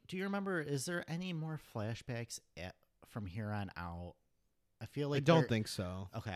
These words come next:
Speaker 1: I think, like, from here, from here to the end, I'm pretty much on board.
Speaker 2: Mm-hmm.
Speaker 1: It's just, like, dumb slashery goodness
Speaker 2: Mm-hmm.
Speaker 1: 'cause we don't have those fucking flashbacks that we didn't need.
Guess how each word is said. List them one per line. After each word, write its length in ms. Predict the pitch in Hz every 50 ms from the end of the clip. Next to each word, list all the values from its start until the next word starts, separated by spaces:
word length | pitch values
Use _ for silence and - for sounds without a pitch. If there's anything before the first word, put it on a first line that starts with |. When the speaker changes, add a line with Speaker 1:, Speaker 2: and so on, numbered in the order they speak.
| 78
Speaker 1:
I 60 | 104 110
think, 220 | 143 185 180 180 -
like, 140 | 147 123 -
from 200 | - 139 120 104
here, 360 | 98 139 131 127 120 123 - -
from 240 | - - - - 107
here 180 | 95 135 123 117
to 160 | 113 - 127
the 140 | 104 107 - -
end, 280 | 95 98 98 98 101
I'm 100 | 95 95
pretty 300 | 92 - - 110 101 95
much 320 | 92 92 95 90 - - -
on 180 | - 98 95 87
board. 560 | 80 87 82 87 87 87 87 87 87 87 - -
Speaker 2:
Mm-hmm. 320 | 123 123 120 98 90 87
Speaker 1:
It's 100 | 107 -
just, 300 | - 110 101 - - -
like, 400 | 92 90 87 87 87 87 87 82 _ _ - - _ _ - 95 -
dumb 280 | - 101 98 95 90 87
slashery 560 | - - 95 90 90 - - 95 92 87 82
goodness 600 | - 87 87 87 92 87 92 95 87 - - - 135
Speaker 2:
Mm-hmm. 200 | 123 117 95 85 - _ _ _ _ _ -
Speaker 1:
'cause 180 | - 101 82 82 - -
we 80 | 95 87
don't 120 | 78 85
have 140 | 95 90 78
those 280 | 92 87 - - - - _ - _ -
fucking 260 | - 104 - - 87 -
flashbacks 440 | - 98 87 85 - - 98 98 -
that 100 | - 110
we 80 | 110 117
didn't 300 | 117 120 120 120 - 131
need. 160 | 131 127